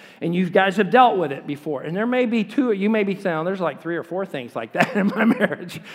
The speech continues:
And I need to just pick one of them for right now, okay? 'Cause this is gonna be a process and it won't be easy, but it's totally worth it, totally worth it." So here's what I wanna encourage you to do, that when that thing happens, to make time to talk,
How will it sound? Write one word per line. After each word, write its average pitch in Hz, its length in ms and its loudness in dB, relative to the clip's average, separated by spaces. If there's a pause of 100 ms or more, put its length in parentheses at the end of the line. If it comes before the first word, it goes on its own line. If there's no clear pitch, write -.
(320)
And 190 140 6
I 214 60 8
need 247 160 8
to 175 320 2
just 208 240 4
pick 302 180 4
one 294 200 10
of 220 100 4
them 190 120 0
for 180 140 -2
right 170 240 4
now, 151 220 2
okay? 208 360 6
'Cause 214 140 2
this 262 180 -2
is 277 80 -8
gonna 285 140 4
be 277 60 4
a 269 60 6
process 262 580 2
and 185 100 0
it 226 80 -2
won't 247 220 2
be 294 80 4
easy, 262 320 4
but 208 100 2
it's 185 160 -2
totally 214 340 4
worth 269 300 -2
it, - 280 -10
totally 233 480 4
worth 185 280 -2
it." - 120 -10 (360)
So 202 100 4
here's 302 240 2
what 339 100 2
I 294 40 4
wanna 254 160 6
encourage 208 340 -2
you 220 60 -2
to 220 80 0
do, - 240 -2 (180)
that 196 160 -4
when 240 260 6
that 294 240 -4
thing 254 180 2
happens, 202 720 -2 (640)
to 202 120 2
make 214 520 2
time 233 440 -2
to 220 120 -8
talk, - 520 -8